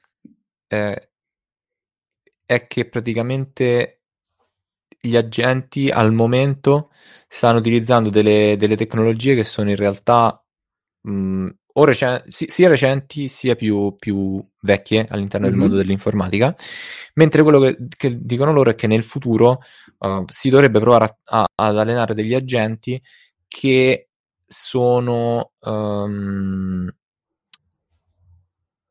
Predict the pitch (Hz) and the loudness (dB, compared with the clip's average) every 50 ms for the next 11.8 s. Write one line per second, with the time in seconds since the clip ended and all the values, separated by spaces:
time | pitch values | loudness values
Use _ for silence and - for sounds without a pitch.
0 | _ _ _ _ _ _ _ _ _ 277 _ _ _ _ _ _ _ _ _ _ | _ _ _ _ _ _ _ _ _ _ _ _ _ _ _ _ _ _ _ _
1 | _ _ _ _ - - - 139 - - - - 139 135 131 131 131 123 - - | _ _ _ _ -8 -4 -2 -2 -2 -4 -4 -2 0 0 2 2 0 0 -2 -2
2 | 127 123 123 123 120 - - - 127 120 135 123 123 120 - - - 151 143 151 | 0 0 0 0 -2 -4 -6 -8 -4 -2 -2 -2 -2 -4 -2 2 2 4 6 8
3 | 135 135 127 123 135 147 147 147 143 139 131 - 127 120 117 117 117 120 123 123 | 6 6 6 4 4 4 4 4 2 -2 -4 -2 -2 -2 -2 -2 -2 -4 -6 -6
4 | - - 123 120 120 120 123 - _ _ - 110 107 104 - - 113 107 107 104 | -2 2 2 4 2 2 -2 -6 _ _ -6 -4 -4 -4 0 2 2 2 2 2
5 | - 110 104 - _ _ - 104 101 101 - - - 110 107 - 107 110 107 110 | 0 -2 -2 -4 _ _ 0 0 0 0 -2 -4 -4 -4 -4 -4 -6 -4 -2 0
6 | 101 101 98 - - - 101 90 87 90 98 - - 113 - - 110 101 104 92 | 0 0 -2 -2 -4 -2 0 0 0 -2 -4 -4 -6 -6 -6 -6 -6 -6 -4 -2
7 | 101 98 98 98 - - - - - - - _ _ - - - - 110 92 - | -2 -2 -2 -4 -6 -14 -20 -20 -20 -20 -20 _ _ -12 -10 -4 -2 -2 -2 0
8 | - 110 107 - 120 110 113 113 120 123 - - 113 107 120 123 - - 131 117 | 0 -2 0 0 0 2 2 0 0 -2 -4 -2 2 2 2 2 4 4 4 6
9 | 113 117 117 117 - - _ _ _ _ - - 117 117 - - 113 107 110 107 | 6 4 2 0 -2 -6 _ _ _ _ 4 6 6 6 6 6 6 6 6 6
10 | 113 104 101 98 - - 101 98 110 95 95 92 92 95 92 - 98 92 85 - | 6 4 4 2 2 0 2 2 4 4 6 6 4 4 4 2 2 2 2 0
11 | - 98 92 92 95 95 95 92 82 82 85 - - 90 87 | -2 0 2 2 2 2 0 -2 -2 -4 -6 -8 -8 -8 -10